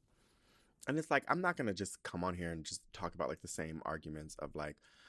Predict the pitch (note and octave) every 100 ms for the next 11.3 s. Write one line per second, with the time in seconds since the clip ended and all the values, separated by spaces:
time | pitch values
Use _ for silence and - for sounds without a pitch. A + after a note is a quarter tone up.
0 | _ - D#3+ C3+ C3+ - - D#3+ D3+ D3
1 | D3 D3 B2+ C3+ - C#3+ - C3+ - C#3
2 | C3+ C3 C3 B2 - C3 C3+ C3 B2 B2
3 | G#2+ C#3 A#2 F2+ E2+ A2 A#2+ C3 F2 E2
4 | E2 F2+ A2 C3 A#2 - E2 D#2+ E2+ A#1+
5 | D#2+ D#2 - D#2 - B1+ - - - F#2
6 | F2+ F2+ E2 E2+ D#2+ - - - D2+ -
7 | - - G1+ - - - - - - _
8 | - D#2+ D2+ D2 C#2 - _ _ _ _
9 | _ _ _ _ _ _ _ _ - -
10 | A2+ A#2 C3 - E2 F#2+ F2+ F2+ D2+ D#2+
11 | D#2 D2+